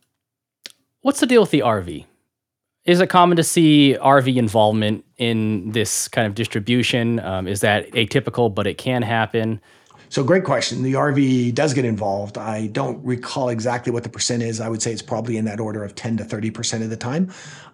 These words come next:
Speaker 2: I love it when the R V is involved, to be honest with you, because when I'm looking at a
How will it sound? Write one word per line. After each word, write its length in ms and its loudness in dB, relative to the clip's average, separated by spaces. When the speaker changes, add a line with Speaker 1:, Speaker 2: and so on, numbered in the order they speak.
Speaker 2:
I 140 4
love 360 2
it 120 -2
when 100 -2
the 100 -4
R 140 -4
V 80 -6
is 80 -8
involved, 380 -12
to 40 -12
be 120 0
honest 240 -4
with 160 -8
you, 60 -6
because 340 -4
when 120 -4
I'm 160 0
looking 320 0
at 180 -2
a 220 -4